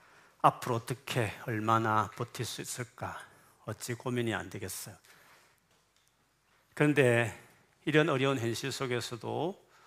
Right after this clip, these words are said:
포기하지 않고 각종 아르바이트로, 어, 생활비를 보태어 버티면서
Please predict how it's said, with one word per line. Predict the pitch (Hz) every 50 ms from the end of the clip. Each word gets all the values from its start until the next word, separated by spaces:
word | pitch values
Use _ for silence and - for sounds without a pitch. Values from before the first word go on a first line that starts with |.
| - _ _
포기하지 | - - - 123 107 110 117 117 117 113 - -
않고 | 107 101 101 92 - - - 113 107 98 107 - _ _ _ - - - - - - - - - - -
각종 | - 135 131 - - 135 127
아르바이트로, | 127 123 127 120 127 135 131 131 - - - 113 110 110 110 107 110 107 - - - _ _ _ _ _ -
어, | - 110 107
생활비를 | - - 143 139 127 117 113 - 113 107 110 110 113 120 117
보태어 | - 113 - - - - 117 113
버티면서 | - 110 - _ - - - 123 120 101 92 92 - - - 113 98 -